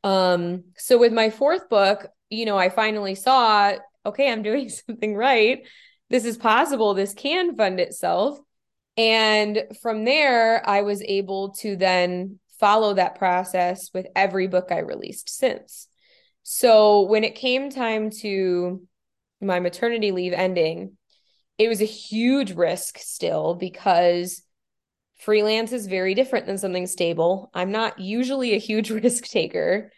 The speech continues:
Um, and I had this brand new baby to support. I didn't know if my success was going to be long-term. I didn't, you know, know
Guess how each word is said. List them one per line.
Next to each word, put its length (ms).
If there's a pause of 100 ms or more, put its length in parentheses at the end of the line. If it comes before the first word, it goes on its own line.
(580)
Um, 600
and 240
I 120
had 280
this 180
brand 280
new 120
baby 320
to 100
support. 600
I 160
didn't 300
know 200
if 140
my 160
success 460
was 140
going 220
to 60
be 140
long-term. 880 (680)
I 160
didn't, 600 (680)
you 200
know, 560 (520)
know 960